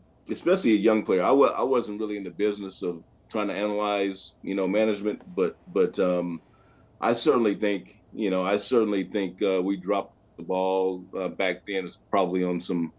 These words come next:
some choices with players, you know, guys who we may have drafted or guys who we didn't dra-, decided not to draft. Um, if I were, you know, able to, you know, and maybe some of the guys you let go probably too soon, um, if I were to try to critique it,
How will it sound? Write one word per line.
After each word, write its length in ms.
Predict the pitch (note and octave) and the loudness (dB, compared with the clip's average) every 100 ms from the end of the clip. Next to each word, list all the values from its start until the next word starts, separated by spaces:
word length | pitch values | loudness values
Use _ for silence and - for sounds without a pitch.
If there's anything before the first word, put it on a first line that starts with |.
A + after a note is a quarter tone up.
| _ - | _ -8
some 200 | F#2 F2+ | 0 4
choices 460 | A2+ G#2 - F2+ | 6 6 4 2
with 200 | F#2+ - | 2 2
players, 540 | G2+ G2+ G2 G2 - - F#2+ | 4 4 4 0 -6 -12 -4
you 100 | F2+ | -2
know, 100 | E2+ | 0
guys 320 | F#2 F#2+ F2+ | 2 2 2
who 120 | F#2+ | 2
we 180 | F#2 F#2 F#2+ | 0 -2 0
may 120 | F#2+ | 2
have 140 | F2+ | 2
drafted 480 | F2 F#2+ G2 - G2+ | 0 -2 -2 -4 -2
or 240 | F2+ E2 - _ _ _ _ - | -2 -4 -8 _ _ _ _ -4
guys 400 | F2 F2 F2 F2+ | 0 2 0 0
who 200 | F#2 G2 | -2 0
we 140 | F#2 | 0
didn't 280 | F#2+ B2+ F#2 | 0 0 0
dra-, 280 | D#2+ E2+ F2 | -6 -8 -10
decided 460 | E2+ F2+ A2 F#2+ | -12 -2 0 2
not 180 | F2+ G#2 | 0 -2
to 60 | F2+ | -4
draft. 520 | D#2 D2+ C#2 - _ | -10 -10 -10 -14 _
Um, 340 | E2+ E2 D#2+ D#2+ | -6 -4 -4 -4
if 160 | E2 | 0
I 160 | F2+ F#2 | 2 6
were, 300 | F2 E2+ E2 | 6 6 2
you 140 | - F2+ | -4 -2
know, 160 | E2+ | 2
able 160 | F#2 F2+ | 2 4
to, 220 | F2+ E2 - _ _ _ _ | 2 0 -8 _ _ _ _
you 100 | G2 | 0
know, 120 | G2 | 2
and 80 | F2+ | 4
maybe 240 | G2+ G#2 F#2+ | 6 4 4
some 160 | A2 | -2
of 60 | G#2 | -4
the 80 | F#2+ | -2
guys 340 | G2 G2 F#2+ | -2 -2 -2
you 100 | F#2+ | -4
let 220 | G2 F#2 | -4 -2
go 280 | G2 G2+ G2 | 0 0 -2
probably 400 | F#2+ F#2+ F2 F2+ | -2 -4 -4 -8
too 200 | F2+ G#2 | -8 -8
soon, 600 | - G2+ G2+ G2+ G2+ G2+ - - | -2 0 2 2 -2 -6 -18 -6
um, 400 | F#2+ F#2 F2+ F2+ | -2 0 0 -2
if 140 | F2+ | 0
I 80 | G2 | 4
were 120 | F#2+ | 4
to 220 | F2+ F2 D#2 F2 - _ | 4 -2 -6 -18 -18 _
try 160 | A2+ G2 | -2 -2
to 80 | F2+ | -2
critique 480 | G2 - A2 F#2+ | -8 -2 0 0
it, 180 | F#2+ E2 | -2 -6